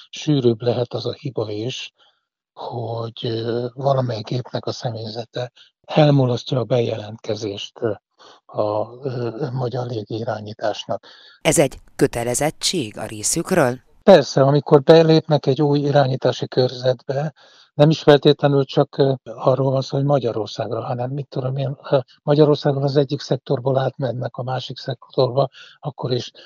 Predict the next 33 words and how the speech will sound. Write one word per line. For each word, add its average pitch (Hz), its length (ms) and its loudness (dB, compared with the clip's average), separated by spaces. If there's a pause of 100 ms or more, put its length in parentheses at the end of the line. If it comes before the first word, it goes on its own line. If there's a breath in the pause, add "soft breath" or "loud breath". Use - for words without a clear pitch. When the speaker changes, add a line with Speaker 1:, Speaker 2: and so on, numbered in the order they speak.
(200 soft breath)
Speaker 1:
ö, 123 240 -4
van, 120 200 -2
amikor 110 320 -6
frekvenciát 151 720 2
kell 131 200 0
váltani 123 480 -2
és 120 180 -6
bejelentkezni 110 760 -6
az 110 120 -10
irányításnak. 104 840 -8 (540 soft breath)
Ha 127 120 -2
ez 120 120 -4
nem 156 180 2
történik 135 600 0
meg, 143 460 0
akkor - 600 -2
ugye - 480 -4 (540 soft breath)
az 139 180 -6
egy, 131 340 -4
ö, 131 460 -4
meglehetősen 123 680 -6
komoly, 123 440 -6
ö, 143 220 -4
probléma, 147 580 0
bár, 127 220 2 (500 soft breath)
ö, 143 160 -4
természetesen 147 840 0
a 127 60 0
gépeknek 135 640 -2
a 123 240 -4
válaszjeladója 127 1160 0
ilyenkor 127 440 -6
is 113 200 -12